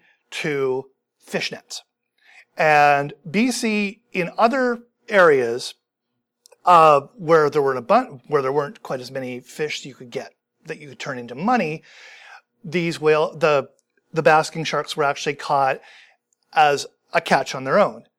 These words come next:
In B C, they were just seen as something that ruined the nets that you needed to catch the salmon and the herring. So what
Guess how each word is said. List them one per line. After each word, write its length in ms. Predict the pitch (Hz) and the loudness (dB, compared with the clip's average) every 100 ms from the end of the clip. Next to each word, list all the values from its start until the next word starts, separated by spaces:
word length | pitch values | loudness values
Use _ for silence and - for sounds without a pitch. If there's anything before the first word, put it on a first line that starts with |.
| _ _ _ _ | _ _ _ _
In 240 | 170 147 | -10 -10
B 200 | 135 131 | -10 -10
C, 400 | 120 - 247 196 | -8 -4 -2 -2
they 160 | 165 202 | -2 -4
were 120 | 269 | -4
just 260 | 220 226 - | -6 -8 -6
seen 220 | 208 202 | -6 -4
as 140 | 170 | -4
something 440 | - 175 180 202 196 | -4 -6 -4 -4 -4
that 120 | 156 | -6
ruined 400 | 135 147 170 170 | -6 -4 -4 -4
the 80 | 165 | -6
nets 340 | 143 139 - | -6 -8 -8
that 120 | - | -16
you 120 | 170 147 | -12 -10
needed 320 | 143 135 135 | -8 -8 -10
to 60 | - | -10
catch 360 | - 123 - | -8 -8 -10
the 80 | 143 | -12
salmon 360 | - 110 110 113 | -12 -12 -16 -20
and 140 | 113 | -20
the 40 | |
herring. 420 | 113 - 104 101 _ _ _ - - - - | -20 -20 -20 _ _ _ _ -20 -20 -20 -14
So 580 | - 151 135 131 127 - _ - _ - | -8 -4 -2 -2 -6 -12 _ -20 _ -8
what 360 | 135 151 - | -2 -2 -2